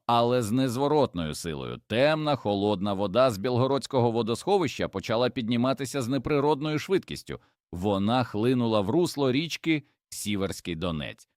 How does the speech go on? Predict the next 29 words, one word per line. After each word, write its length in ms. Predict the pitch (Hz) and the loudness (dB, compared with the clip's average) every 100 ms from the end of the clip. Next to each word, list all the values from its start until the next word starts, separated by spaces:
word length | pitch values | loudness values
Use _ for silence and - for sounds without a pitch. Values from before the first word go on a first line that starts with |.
| _ - | _ -2
Протягом 440 | 175 156 87 82 | -2 0 0 -2
хвилини 520 | - 95 123 180 123 | -4 -2 2 2 2
вода 340 | 80 101 117 196 | 0 -2 2 2
вже 200 | 131 143 | 2 0
мала 360 | 135 165 165 | 2 2 0
пів 260 | - 165 147 | 0 -2 0
метра 320 | 143 143 131 | 0 0 0
глибини 520 | 107 113 101 127 202 | 2 0 0 0 0
і 60 | 170 | -2
почала 500 | - 120 131 127 127 | -2 -2 0 2 2
переливатися 960 | 113 107 101 98 107 160 165 139 160 131 _ _ | 2 0 0 0 2 0 0 -4 -2 -2 _ _
через 380 | - 143 135 117 | -2 0 0 -2
перші 680 | - 160 180 175 - 170 - _ | -2 0 2 0 -2 -2 -4 _
лінії 640 | 113 113 117 110 107 104 - | 0 2 4 2 0 -2 -2
окопів. 520 | 113 - 82 - - _ _ _ | -4 -2 -6 -6 -12 _ _ _
Це 140 | - 135 | -4 -2
була 240 | 98 90 | 0 -2
не 100 | 92 | -2
просто 360 | - 87 - 92 | -4 -6 -4 -2
вода. 340 | 127 120 73 - _ - | 0 0 -2 -6 _ -10
Вода 460 | 92 131 127 165 123 | -2 -2 2 2 2
з 80 | |
Білгородського 720 | 110 175 123 107 98 - 104 98 | 0 0 2 2 -2 -2 0 0
водосховища 840 | 101 107 - 208 208 202 185 156 | -2 -4 0 2 2 -2 0 0
рушила 500 | 139 196 - 160 139 | 2 0 0 0 2
у 140 | 117 | 4
річку 380 | 110 120 - 151 | 2 0 -4 -8
Сіверський 560 | - 101 92 - - 117 | -6 -4 -4 -4 -6 -2
Донець, 460 | 127 127 95 - | 0 0 -2 -4